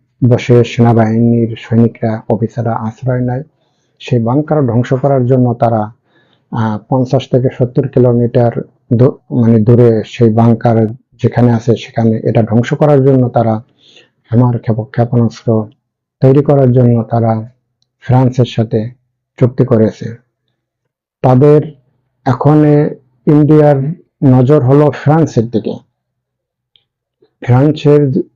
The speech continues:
অস্ত্র প্রযুক্তি তাদের ভালো, এজন্য তাদের অস্ত্র, অস্ত্রর প্রয়োজন, এজন্য তারা একটা অস্ত্র কিনলে আর একটা অস্ত্র বানানো শিখাইতে হবে।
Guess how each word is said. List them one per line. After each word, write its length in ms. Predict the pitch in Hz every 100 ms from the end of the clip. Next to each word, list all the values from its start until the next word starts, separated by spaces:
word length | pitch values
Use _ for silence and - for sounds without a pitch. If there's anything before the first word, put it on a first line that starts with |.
| -
অস্ত্র 440 | 151 - - 175
প্রযুক্তি 680 | 160 160 143 143 - - 135
তাদের 340 | 135 123 131
ভালো, 340 | 120 123 127 151 _ _ _ _ _
এজন্য 420 | - 113 143 143
তাদের 380 | 131 127 120 131 131 - _ _ _ _ _
অস্ত্র, 560 | - 143 - 151 139 139 - _ _ _ _ _ _ _ -
অস্ত্রর 380 | 143 - 151 139
প্রয়োজন, 480 | 151 139 135 131 139
এজন্য 380 | - 127 147 151
তারা 420 | 147 131 127 135 - _ _ _ _ _ _ _
একটা 280 | 160 - 170
অস্ত্র 380 | 156 143 - 151
কিনলে 480 | 156 147 147 151 156
আর 100 | 147
একটা 280 | 151 156 -
অস্ত্র 420 | 147 139 - 151
বানানো 460 | 135 131 135 139 139
শিখাইতে 480 | 131 156 156 196 147
হবে। 300 | 113 101